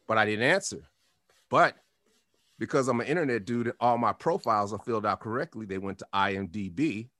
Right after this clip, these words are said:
got with my agent for acting. Then that was my opportunity to say, "Hey, I could do this, but then I'd have to hire lawyers and stuff. Let me let my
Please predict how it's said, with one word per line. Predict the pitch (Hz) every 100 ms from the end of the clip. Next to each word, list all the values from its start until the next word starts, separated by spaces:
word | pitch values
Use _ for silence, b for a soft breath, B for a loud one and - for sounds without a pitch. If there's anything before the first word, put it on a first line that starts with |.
| _ _ _ _ _ _ -
got | 131 143
with | 123
my | 120 110 -
agent | 151 202 110 113 - _
for | 120 120
acting. | 156 185 - 110 127 147 _ _ _ _ _ _
Then | 131 127
that | 151
was | 170
my | 135 175 139
opportunity | 139 131 151 143
to | 135
say, | 131 123
"Hey, | 151 127 107 _
I | 139
could | 180 120
do | 87 214
this, | 170 120 113 - _ _
but | 110
then | 127
I'd | 170
have | 143 -
to |
hire | 117 127 113
lawyers | 107 139 185 120 113
and | 95
stuff. | - 98 117 - _ _ _ _ _
Let | - 127 147
me | 156
let | 139 120 107 - - _ _ _ _ _
my | 120